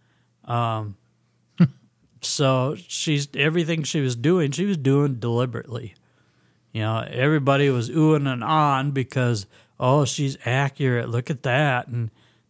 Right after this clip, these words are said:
no, she wasn't. She was, it was all manufactured by, by her and her, how she was handling stuff. Any professional or anybody that kind of follows that would know she was faking it. But,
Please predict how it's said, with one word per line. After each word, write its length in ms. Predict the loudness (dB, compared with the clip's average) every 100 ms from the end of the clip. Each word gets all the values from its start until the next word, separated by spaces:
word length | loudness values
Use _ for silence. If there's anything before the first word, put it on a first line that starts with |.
| -6
no, 240 | 0 2
she 240 | 0 -4 -6
wasn't. 560 | -4 -2 -2 -2 -4
She 160 | -2 0
was, 220 | 0 -4 _ _ _ _ _ -2
it 180 | 0 2
was 160 | 2
all 160 | 2 2
manufactured 1120 | 2 2 2 2 0 0 0 -2 -2 -2 0
by, 340 | -2 -2 -4 -8 -6
by 220 | -6 -4
her 340 | 0 0 0
and 120 | -2
her, 140 | -4 -8 _ _ _
how 200 | -2 0
she 200 | -2 -4
was 180 | -4 -4
handling 600 | -2 -2 -4 -8 -10 -8
stuff. 480 | -8 -6 -10 -10 -20 _ _ _ -2
Any 240 | 2 2
professional 920 | 2 0 2 0 0 0 0 2 2
or 140 | 0 0
anybody 680 | 0 0 0 0 0 -2 -6 -20 _ _ -4
that 280 | -4 _
kind 300 | 0 2 2
of 140 | 0 -4
follows 460 | 0 2 2 0 0
that 280 | -2 -4
would 140 | -4 -2
know 380 | 0 2 2 0
she 180 | -4
was 180 | -6 -8
faking 520 | -8 -8 -8 -10 -12
it. 180 | -12 -16 _ _ -20 _ _ _ _ -2
But, 260 | -2 -2